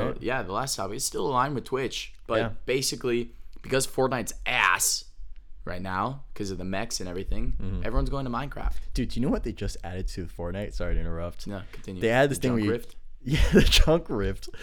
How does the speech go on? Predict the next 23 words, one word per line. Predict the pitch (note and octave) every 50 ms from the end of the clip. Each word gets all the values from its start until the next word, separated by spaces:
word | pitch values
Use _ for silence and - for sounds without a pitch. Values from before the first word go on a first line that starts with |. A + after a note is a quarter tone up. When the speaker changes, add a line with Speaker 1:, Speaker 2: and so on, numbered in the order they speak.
| - - - -
Speaker 1:
I | B2+
haven't | D#3+ F#3+ A3 G3+ -
played | - D3+ E3+ D3+
that | C3+ A2+ G#2 G2+
yet, | G#2 F#2+ F#2 F2 F2+ -
but | A#2 A#2
I | B2
mean, | B2+ C#3+ D3 C#3
like, | B2 B2 -
I | A#2+ A#2+
c-, | - - - - - - - - -
it's | C3+ - -
supposed | E3+ E3+ -
to | F3
counter | - - - A#2 A#2+ C3
the | A2+ G#2
mech, | F#2+ F#2+ G2 G#2+ - A#2+
like, | G2+ -
in | A2
the | G#2+ G#2
tro-, | - - - - - - - - -
in | G#2+ G#2
the | G#2+ G#2 G2+ G2 F#2+ F2+ -